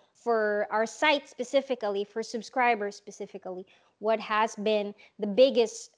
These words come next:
area of growth has been search engine optimization and just getting the right keywords, writing content that appeals to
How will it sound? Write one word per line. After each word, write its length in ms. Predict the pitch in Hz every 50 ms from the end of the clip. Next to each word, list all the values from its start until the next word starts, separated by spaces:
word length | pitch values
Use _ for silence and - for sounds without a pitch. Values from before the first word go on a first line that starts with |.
| _ _ _ -
area 360 | 226 220 214 208 208 202 202
of 120 | 208 202 185
growth 320 | 220 220 208 208 208 208
has 220 | - 214 202 196 -
been 280 | - 196 196 196 196
search 300 | 196 - - 202 196 -
engine 260 | 202 190 190 196 196 196
optimization 760 | 190 190 - - 196 196 - - 190 185 - - - - 202 - _
and 220 | - 220 214 208 180
just 460 | 220 202 196 190 185 202 202 - - _ -
getting 300 | 175 226 220 220 208 208
the 100 | 214 202
right 240 | 196 196 190 185 185
keywords, 680 | - - - 202 190 190 190 185 185 185 190 185 - - - _ _ _ _
writing 460 | 208 226 233 226 214 208 214 202 208
content 680 | - - 208 214 208 196 196 - - 190 185 180 190 - _ _ _ _
that 200 | 220 214 208 190
appeals 580 | 190 - - - 214 208 196 190 180 180 -
to 360 | - - - 202 185 185 180